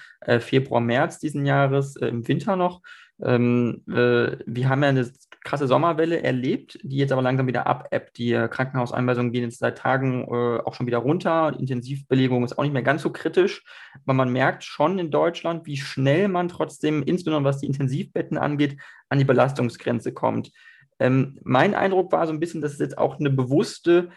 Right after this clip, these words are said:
ähm, Sommerinfektionswelle der Bevölkerung gab, weil man auch vielleicht ein bisschen unterbewusst wusste, „Oh gut, im Sommer ist es ja nicht so schlimm, sich zu infizieren.“ Vielleicht ist das auch Ihr Eindruck, dass das so eine bewusste Entscheidung war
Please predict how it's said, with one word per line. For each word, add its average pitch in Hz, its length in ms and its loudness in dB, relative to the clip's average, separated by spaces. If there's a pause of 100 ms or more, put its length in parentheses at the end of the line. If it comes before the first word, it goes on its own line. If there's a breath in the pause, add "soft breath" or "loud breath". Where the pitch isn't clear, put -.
(280 loud breath)
ähm, 135 360 4
Sommerinfektionswelle 147 1040 -2
der 135 100 0
Bevölkerung 139 720 -2
gab, 180 440 2 (380)
weil 139 180 4
man 151 160 -2
auch - 160 -4
vielleicht 143 360 0
ein 135 140 -4
bisschen 147 220 -10
unterbewusst 147 560 -2
wusste, 165 420 0
„Oh 143 60 0
gut, 139 160 2
im - 160 -2
Sommer 139 240 4
ist 135 100 -6
es - 60 -12
ja 147 80 -2
nicht 139 160 -4
so 135 80 -2
schlimm, 151 340 2
sich 117 140 -4
zu - 100 -10
infizieren.“ - 540 -4
Vielleicht - 340 0 (240 loud breath)
ist - 80 0
das 135 80 6
auch 151 240 4
Ihr 165 160 4
Eindruck, 160 380 4
dass 156 100 -6
das 139 140 -2
so 143 80 0
eine 139 80 4
bewusste 139 500 0
Entscheidung 143 600 0 (440)
war 147 560 4